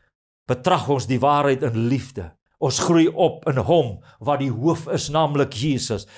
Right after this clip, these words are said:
uit wie die hele liggaam goed saamgevoeg, saamverbind, deur die ondersteuning wat elke lid gee, volgens die werking van elke afsonderlike deel in sy mate, die groei van die liggaam bevorder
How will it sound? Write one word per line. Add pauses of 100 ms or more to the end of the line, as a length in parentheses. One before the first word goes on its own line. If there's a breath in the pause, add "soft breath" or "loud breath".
(140 loud breath)
uit
wie
die
hele
liggaam (420 soft breath)
goed
saamgevoeg, (300 soft breath)
saamverbind, (260 soft breath)
deur
die
ondersteuning
wat
elke
lid (160)
gee, (400 loud breath)
volgens
die
werking
van
elke
afsonderlike (160)
deel (300 loud breath)
in
sy
mate, (260 loud breath)
die
groei
van
die
liggaam
bevorder